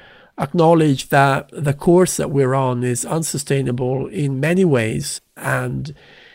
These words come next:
the energy transition in and of itself isn't sufficient to avert potential collapse down the road." I would agree with that, but it's very unfortunate that they would conflate this with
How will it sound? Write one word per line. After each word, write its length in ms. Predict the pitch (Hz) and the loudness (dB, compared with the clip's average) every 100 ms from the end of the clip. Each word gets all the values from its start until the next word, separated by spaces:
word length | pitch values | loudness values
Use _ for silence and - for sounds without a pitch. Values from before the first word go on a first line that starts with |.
| _ | _
the 220 | 139 147 | 0 2
energy 340 | 139 143 131 139 | 2 0 0 -2
transition 680 | - 139 220 - 170 151 - _ _ | -2 2 2 4 0 0 -6 _ _
in 200 | 277 240 | 4 6
and 140 | 233 | 6
of 180 | 226 196 | 4 4
itself 880 | 175 - - 180 180 208 - - - _ | 2 0 2 4 6 4 0 -8 -14 _
isn't 520 | - 175 170 165 147 - - _ | 0 0 2 -2 -4 -10 -16 _
sufficient 920 | - - 170 208 202 - 135 143 - - - _ - | -2 0 4 4 2 2 0 -2 -8 -14 -20 _ -2
to 260 | - 160 151 | 4 6 6
avert 760 | 156 135 147 139 139 - - - | 2 4 4 4 0 -10 -14 -8
potential 640 | - 143 147 139 - 120 | -6 -2 0 0 -2 -2
collapse 540 | 120 - 139 131 139 - | -2 -2 0 0 -4 -4
down 280 | 143 135 127 | -2 -2 -2
the 120 | 123 | -2
road." 420 | 135 123 117 - - - - | -4 -6 -10 -14 -20 -20 -12
I 180 | - 233 | 2 4
would 180 | 302 214 | 4 2
agree 360 | 165 147 147 247 | 2 4 6 6
with 220 | 175 117 | 6 2
that, 340 | - - - - - - - | -4 -12 -14 -18 -20 -6 2
but 120 | 175 | 4
it's 220 | 175 - | 4 2
very 300 | 151 175 226 | 2 6 6
unfortunate 640 | 226 190 - 180 170 - 127 | 6 2 4 4 4 0 -2
that 180 | 135 | -2
they 140 | 147 156 | 0 2
would 240 | 151 147 | 0 0
conflate 640 | - 180 - 180 185 190 - | -2 -4 0 2 4 2 -4
this 420 | - - - - | -8 -6 -6 -2
with 560 | 147 165 156 151 143 | 0 2 4 2 -2